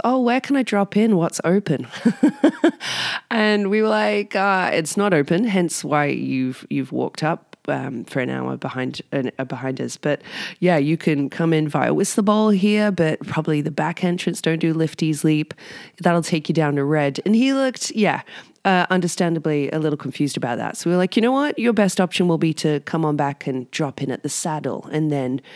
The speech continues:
you know, head on back over to Red Chair or Franz's."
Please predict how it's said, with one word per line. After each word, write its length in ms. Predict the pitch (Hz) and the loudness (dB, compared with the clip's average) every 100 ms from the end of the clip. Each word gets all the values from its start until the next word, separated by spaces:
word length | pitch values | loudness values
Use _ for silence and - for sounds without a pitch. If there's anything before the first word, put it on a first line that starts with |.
| - - - | -18 -18 -10
you 160 | - 170 | 0 0
know, 140 | 104 127 | 0 -8
head 220 | - 190 165 | -2 2 2
on 100 | 160 | 2
back 300 | 139 143 - | 0 -4 0
over 320 | 151 143 135 | 2 2 -2
to 160 | - | 0
Red 200 | 185 202 | 2 2
Chair 220 | 170 - - - | 0 -4 -8 -6
or 140 | 165 139 | -6 -2
Franz's." 560 | 180 165 147 - - | 0 0 -2 -6 -8